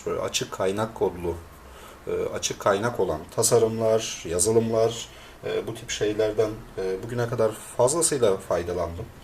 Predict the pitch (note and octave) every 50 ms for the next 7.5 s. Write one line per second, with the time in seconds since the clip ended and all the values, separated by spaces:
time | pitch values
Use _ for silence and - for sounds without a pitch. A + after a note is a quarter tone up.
0 | - - - - - - - - - - - - - - - F#2+ G2+ G2+ - -
1 | F#2 - - G2+ F2 F2 F2 F2+ F2+ F2+ F2 E2 - F#2 F2+ F2 - D3 D#3 -
2 | - - - - - - - - - - - - - - - - - - - -
3 | - - - G#3+ G#3+ G#3+ G3 G#3+ G#3 G3 F#3+ F3 - F#3 F3 D#3+ F3 F3 E3+ E3+
4 | D#3+ D#3 D#3 D3+ C#3 B2+ - - B2+ B2+ - - C3 A#2+ - - C3+ C3 B2 A#2
5 | B2 A#2+ A#2+ B2 A#2+ A#2 A#2+ A#2 C3 A#2+ G#2+ F#2 F2+ F2 E2 E2+ - - - G2+
6 | F2 F2 F2 E2+ E2+ E2+ F2+ F2+ F#2 F#2 F#2 F2+ F#2 F#2 F#2+ - G#2+ - G2+ G#2
7 | A2 A2 G#2+ A2 G#2+ A2 G#2+ A2 G#2+ G#2+